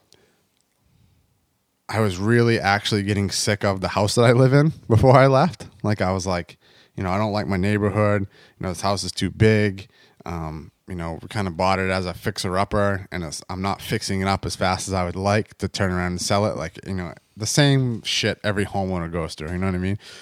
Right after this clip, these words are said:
But leaving there and coming back, it made me appreciate a couple things. One is how, even though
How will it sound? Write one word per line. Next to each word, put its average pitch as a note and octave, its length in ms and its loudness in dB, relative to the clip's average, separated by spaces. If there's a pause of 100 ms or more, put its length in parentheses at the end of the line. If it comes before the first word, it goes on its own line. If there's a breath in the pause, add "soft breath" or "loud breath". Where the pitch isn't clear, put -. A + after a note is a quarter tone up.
(260 loud breath)
But A2 160 0
leaving C3 400 0
there G#2+ 200 -2
and G2 140 -8
coming G#2 300 -4
back, A2 320 2
it E2+ 80 -6
made G2+ 160 -2
me G2 100 -2
appreciate F2+ 460 -6
a E2 40 -12
couple F#2+ 240 -4
things. E2+ 240 -10
One A2 300 0
is F#2+ 160 -4 (140)
how, G#2 380 0 (840 loud breath)
even B2+ 300 0
though G#2+ 320 2